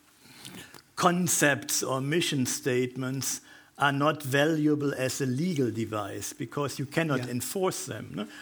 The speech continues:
Speaker 1: I, I
Speaker 2: Yeah.
Speaker 1: give you another
Speaker 2: Okay.
Speaker 1: example. R W E is a, a major German, uh, energy company, public utility company. So they say, "Our energy for a sustainable life."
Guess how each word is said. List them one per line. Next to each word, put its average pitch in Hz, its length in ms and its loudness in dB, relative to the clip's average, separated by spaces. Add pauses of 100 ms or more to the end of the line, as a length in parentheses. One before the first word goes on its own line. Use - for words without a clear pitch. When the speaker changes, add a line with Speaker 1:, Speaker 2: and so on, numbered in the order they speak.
(120)
Speaker 1:
I, - 40 -6
I - 40 -4
Speaker 2:
Yeah. 139 180 -6
Speaker 1:
give 185 200 -2
you 180 40 2
another 156 300 2
Speaker 2:
Okay. 139 100 -2
Speaker 1:
example. 139 520 0 (380)
R 170 180 6
W 143 560 4
E 143 360 2
is - 180 -4
a, 113 460 0
a - 20 -6
major 123 680 0 (100)
German, 123 640 -2
uh, 113 240 -6
energy 123 540 0
company, 113 640 -8
public 127 500 -8
utility 127 480 -4
company. 113 560 -10
So 120 240 -6
they 135 260 0
say, 147 460 0 (640)
"Our 175 420 6
energy 185 800 2
for 151 300 2
a 139 40 2
sustainable 147 800 2
life." 98 720 -4